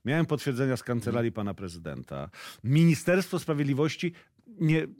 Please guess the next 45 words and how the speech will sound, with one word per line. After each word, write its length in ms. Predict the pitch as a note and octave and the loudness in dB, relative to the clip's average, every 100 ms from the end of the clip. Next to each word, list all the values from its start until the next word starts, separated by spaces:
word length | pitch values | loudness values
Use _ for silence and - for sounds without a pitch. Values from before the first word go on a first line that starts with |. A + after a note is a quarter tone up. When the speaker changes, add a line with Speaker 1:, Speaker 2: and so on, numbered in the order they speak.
| F3 | -4
Speaker 1:
nie 140 | D3+ | 0
chcę 180 | D#3+ - | 0 0
pokazywać 540 | - D#3 C#3+ C#3 C#3+ - | -2 0 0 2 0 -2
S 160 | C#3+ | -2
M 120 | F#3 | 0
S-ów, 240 | A3 - A#2+ - - - | 2 0 -6 -6 -12 0
ale 220 | D3 D#3 | 4 4
do 120 | E3 | 2
piątego 640 | - E3 D#3 C3+ A#2 D3 - - | 4 4 4 2 2 -2 -2 -12
byłem 380 | G#2+ G#2+ D#3+ E3 | -2 4 6 6
przekonany, 520 | - D#3+ D3+ B2+ C3+ | 2 0 0 2 2
że 120 | B2 | 0
będzie 260 | B2 B2+ B2+ | 0 0 -2
ktoś 360 | - B2 - - | -4 -4 -4 -6
na 120 | A#2 B2 | -2 -2
poziomie 360 | A#2+ G#2+ A2 | -2 -2 -2
wiceministra. 680 | G#2 - C3+ G3 E3+ - D2 | -4 -6 -6 -6 -6 -8 -8
Speaker 2:
No 60 | F3 | -4
dobrze, 180 | F3+ | 0
ale, 120 | - B2+ | 2 2
e, 360 | C#3 C#3 C3+ | 2 4 4
e, 60 | - | 2
panie, 160 | D3 B2 B2 B2 | 0 0 -2 0
panie 160 | B2+ | 2
marszałku, 320 | B2+ B2 F#2+ G#2+ | 2 2 2 4
ale 100 | A2 | 4
może, 240 | C3 C#3+ A2 - | 4 0 -4 -10
może 260 | - G#2+ G#2+ | -4 -2 -2
to 100 | A2+ | -4
trzeba 240 | - A#2+ | 0 2
wyodrębnić 480 | B2 F#3+ C4+ B3 D#3+ | 2 0 0 2 2
tą 100 | A#2 | 0
sprawę 300 | G#2 G#2 F#2+ | 0 0 0
sędziego 280 | F#2+ G#2 G#2 | 0 2 2
pokoju, 320 | - G2+ F#2+ | 0 0 2
bo 80 | F2+ | 4
jeżeli 280 | B2+ D#3 D3 | 4 4 2
w 140 | - | 0
innych 240 | E3 E3+ D3 | 2 2 4
kwestiach 380 | D3+ C#3+ C3 | 2 2 2
nie 100 | A#2+ | 4
ma 140 | C3 B2+ | 4 4
zgody 360 | G2+ C3+ C3+ | 4 4 4
co 140 | A#2 A2+ | 2 2
do 120 | G#2+ | 0